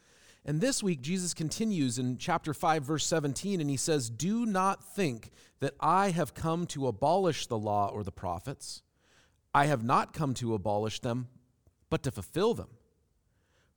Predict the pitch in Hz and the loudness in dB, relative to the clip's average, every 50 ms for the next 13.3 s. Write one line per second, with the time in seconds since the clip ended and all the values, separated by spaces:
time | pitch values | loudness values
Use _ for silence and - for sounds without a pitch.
0 | _ - 143 127 - - - 247 285 285 262 170 110 78 - - _ _ - 143 | _ -8 -8 -6 -4 -2 0 2 2 2 2 2 0 -2 -4 -12 _ _ -6 -4
1 | - - 220 240 254 214 175 147 - 143 143 - - 147 120 95 - 180 202 208 | -2 0 2 2 2 2 2 0 0 -2 -4 -2 -4 -6 -6 -4 -2 -2 0 0
2 | 247 240 208 156 - - - 208 208 202 - - 123 123 175 190 - 226 - - | 0 0 0 -2 -2 0 2 2 2 0 -2 -10 -6 -2 -2 -2 0 -2 -4 -4
3 | - 147 120 110 101 - - - - - - 143 151 151 - 151 - - - 160 | -2 -2 -2 -2 -4 -6 -10 -14 -20 -10 -2 0 0 0 0 -2 -6 -4 -4 -2
4 | 160 156 165 202 214 - - - 127 110 107 104 101 131 - _ _ _ _ _ | 0 0 2 2 2 0 0 -2 0 0 0 -2 -4 -8 -10 _ _ _ _ _
5 | _ _ - - 143 139 - 143 131 127 160 185 175 - - - - - - 175 | _ _ -4 -2 -2 0 0 -2 0 0 -2 -2 -2 -4 -6 -6 -8 -6 -2 -2
6 | 170 170 - 170 175 160 - 123 117 110 117 120 127 123 120 123 113 - 123 135 | -2 0 0 -2 -4 -4 -4 -2 -2 0 0 0 -2 0 0 0 0 0 -2 -4
7 | 151 175 185 175 160 151 147 131 113 120 - 147 147 - 147 - - 139 123 117 | -2 -2 -2 0 0 0 -2 -2 -4 -6 -8 -6 -6 -6 -6 -6 -6 -6 -6 -6
8 | - 131 131 127 117 110 101 98 92 90 92 92 - - - - - 120 120 147 | -6 -6 -4 -4 -2 -2 -2 -4 -4 -6 -6 -8 -12 -18 -20 -8 -8 -4 -2 -2
9 | 139 - _ - - 226 240 220 208 151 - 147 127 120 113 113 117 - 139 139 | -4 -4 _ 0 0 0 2 2 0 -2 -2 -2 -2 -2 -4 -4 -6 -4 -2 -2
10 | 135 - - - - - - - - _ _ _ _ - - 110 127 156 208 220 | -2 -4 -6 -12 -16 -16 -20 -20 -20 _ _ _ _ -12 -4 0 2 2 2 2
11 | - - 127 104 92 - - - _ _ _ _ _ - _ _ _ _ _ - | 0 -4 -6 -6 -6 -8 -10 -16 _ _ _ _ _ -20 _ _ _ _ _ -2
12 | 160 196 220 233 226 220 208 190 156 175 165 - - 175 - - 143 - - 147 | 0 2 2 2 2 0 0 0 0 -2 -2 0 -2 -2 -2 -2 -4 0 2 4
13 | 131 127 123 123 120 113 | 4 4 2 2 -2 -4